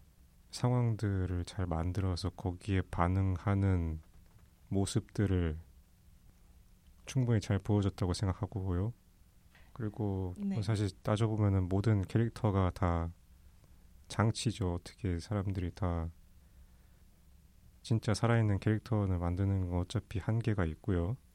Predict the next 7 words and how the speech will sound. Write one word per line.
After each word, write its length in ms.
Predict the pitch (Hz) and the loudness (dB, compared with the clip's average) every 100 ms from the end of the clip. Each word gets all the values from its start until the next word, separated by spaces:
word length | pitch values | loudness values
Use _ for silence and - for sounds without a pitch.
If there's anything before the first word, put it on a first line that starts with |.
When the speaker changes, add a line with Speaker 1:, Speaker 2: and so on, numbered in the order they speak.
| - - - - - - - - - - - - - - - - - - - - - - - - - - | -20 -20 -20 -20 -20 -20 -20 -20 -20 -20 -20 -20 -20 -20 -20 -20 -20 -20 -20 -20 -20 -20 -20 -20 -20 -12
Speaker 1:
또 480 | - 98 92 90 87 - - - - - - | -4 0 0 0 -2 -6 -20 -20 -20 -20 -10
모든 380 | - 110 113 127 | -6 -2 2 2
캐릭터들이 680 | 117 127 127 - 120 - 107 | 2 2 0 0 -2 2 0
다 440 | - 98 90 87 85 - - - - - - - - - - - - - - - - - | 2 2 2 0 -4 -8 -20 -20 -20 -20 -20 -20 -20 -20 -20 -20 -20 -20 -20 -20 -20 -16
스토리의 1000 | - - - 127 120 110 104 101 92 87 | -14 -6 0 2 4 2 2 2 0 0
논리에 1120 | 95 98 107 101 110 104 98 95 90 87 90 | 0 2 2 2 2 2 2 0 0 -2 -4
한목적적으로 1120 | - 120 123 123 - - 98 - 104 92 98 | -6 -4 0 0 -2 -6 -8 -2 -2 -2 -2